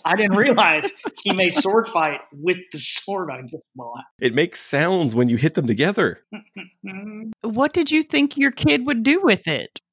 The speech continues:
Speaker 1: <laughs> Oh, so good.
Speaker 2: <laughs> Uh, that's great.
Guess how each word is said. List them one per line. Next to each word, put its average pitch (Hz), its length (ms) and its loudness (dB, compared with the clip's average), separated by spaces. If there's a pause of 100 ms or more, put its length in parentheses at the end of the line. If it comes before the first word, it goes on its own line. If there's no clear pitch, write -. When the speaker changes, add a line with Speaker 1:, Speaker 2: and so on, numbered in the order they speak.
(280)
Speaker 1:
<laughs> - 260 -14 (920)
Oh, 160 540 -10
so 165 300 -12
good. 277 580 0
Speaker 2:
<laughs> - 60 -14
Uh, 104 380 -2
that's - 180 -8
great. 92 280 -2